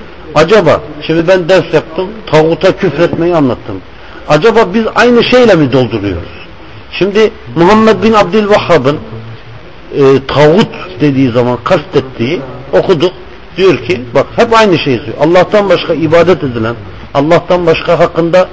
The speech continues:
itikat beslenen, e, lerin, e, reddi diyor.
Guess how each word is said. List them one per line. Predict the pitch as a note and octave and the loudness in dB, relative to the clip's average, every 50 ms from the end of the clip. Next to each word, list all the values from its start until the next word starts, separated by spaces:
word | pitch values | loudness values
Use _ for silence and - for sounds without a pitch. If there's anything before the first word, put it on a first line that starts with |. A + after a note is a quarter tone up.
| - D#3+ | -2 0
itikat | D#3 D3+ - F#3 C#3 C#3 F#3 E3+ D3+ C#3 C#3+ | 0 0 0 0 0 0 0 0 0 0 -2
beslenen, | D3 - - - A#2+ A2 G#2+ A2+ B2+ B2 - C3+ B2+ A2 G#2+ - - - - - - - - | -2 -2 -2 -4 -4 -4 -4 -6 -8 -8 -12 -14 -14 -14 -14 -14 -16 -16 -16 -16 -14 -6 -2
e, | C3+ C3 B2+ B2+ B2 B2 B2 B2 B2 A#2+ B2+ C3+ C#3 | 0 2 2 2 2 2 2 2 2 0 0 2 4
lerin, | E3 E3 D3+ G3 A3 C#4+ C#4+ - - - - - - - - A#2+ A2+ A2+ - - - - B2+ | 4 4 4 4 2 0 -4 -8 -10 -12 -12 -12 -12 -12 -10 -10 -10 -12 -14 -16 -12 -4 -2
e, | C3+ | -2
reddi | A#2+ A2+ C#3 G3 E3+ C3+ C#3+ C#3 D3 B2 F#2 | 0 2 2 2 2 2 0 0 -2 -2 -2
diyor. | G2 F#2 E2+ | -2 -6 -6